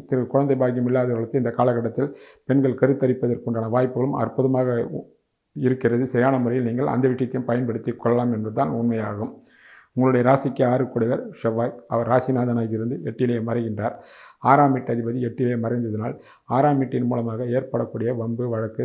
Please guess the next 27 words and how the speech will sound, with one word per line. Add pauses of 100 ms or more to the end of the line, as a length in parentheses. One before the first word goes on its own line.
(100)
சங்கடங்கள்,
உடல்நலிவு, (140)
போட்டி,
பொறாமை, (100)
கடன்
போன்ற
தொல்லைகள்
உங்களை (140)
கே-, (460)
உங்களை
அண்டாது. (140)
கடன்
இருந்தாலும் (400)
கடன்காரன்
தொல்லையால்,
கடன்காரனால்
நீங்கள் (160)
எந்த
விதமான
சங்கடத்துக்கும்
ஆட்பட
மாட்டீர்கள். (420)
கடன்காரன்
நேரில்
பார்த்தாலும் (120)
அதை (120)
பற்றி